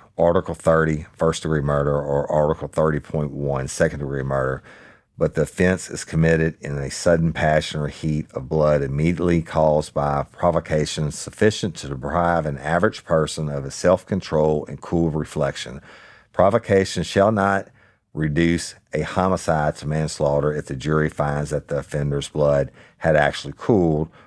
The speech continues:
or that an average person's blood would have cooled at the time of the offense. Now, yeah, this is his, this is the actual definition for manslaughter. Section two,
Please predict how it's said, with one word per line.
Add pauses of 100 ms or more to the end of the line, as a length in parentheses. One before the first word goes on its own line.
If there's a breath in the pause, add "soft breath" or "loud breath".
(120)
or
that
an
average
person's
blood
would
have
cooled
at
the
time
of
the
offense. (240)
Now,
yeah,
this
is (380)
his, (240)
this
is
the
actual
definition
for
manslaughter. (1200 loud breath)
Section
two,